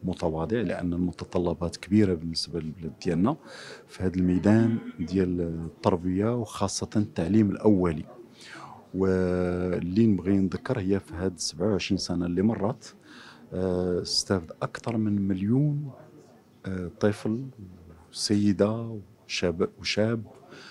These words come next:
وشابة في، من البرامج ديال المؤسسة ديالنا، واشتغلنا على ما يقارب أربعتاش برنامج، بدءا من التعليم الأولي، مرورا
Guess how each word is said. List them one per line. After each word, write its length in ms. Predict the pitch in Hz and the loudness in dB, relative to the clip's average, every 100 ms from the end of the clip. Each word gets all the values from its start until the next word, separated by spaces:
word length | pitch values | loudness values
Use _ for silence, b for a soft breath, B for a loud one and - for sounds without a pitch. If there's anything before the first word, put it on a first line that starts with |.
| B B | B B
وشابة 560 | 92 - 98 82 113 127 - B B B B - | -4 2 2 2 -2 -4 -10 B B B B -20
في، 220 | - - 95 95 92 87 90 | -10 0 2 2 2 0 0
من 100 | 92 | 0
البرامج 840 | 87 104 101 98 123 131 - - - | 2 2 4 4 2 0 -4 -10 -6
ديال 180 | 101 101 | 0 2
المؤسسة 540 | 95 - - 87 95 | 2 -2 -4 -4 -6
ديالنا، 420 | 76 82 85 123 - - | -4 -2 -2 -4 -8 -4
واشتغلنا 720 | 98 - 104 95 98 104 117 | -2 0 0 0 0 0 -2
على 500 | 117 87 92 95 92 | -4 -4 -6 -6 -4
ما 180 | 90 92 | -2 0
يقارب 540 | 90 - 95 92 113 98 - 95 | -2 -2 -4 -2 -2 -4 -2 0
أربعتاش 540 | 85 80 - 139 - | 0 -2 -2 -4 -2
برنامج، 680 | 92 92 90 85 110 110 - - B B B B B - 87 104 | -4 -2 -2 -2 -4 -6 -12 -16 B B B B B -14 -4 2
بدءا 520 | 98 101 101 - 101 | 4 6 4 2 2
من 300 | 92 - 92 | 2 0 -2
التعليم 480 | 85 80 80 95 87 | 0 -2 0 2 0
الأولي، 840 | - 90 87 85 90 107 117 117 | -2 -2 -2 -2 2 2 2 0
مرورا 720 | 95 87 104 107 101 98 90 | 0 4 4 4 2 0 -2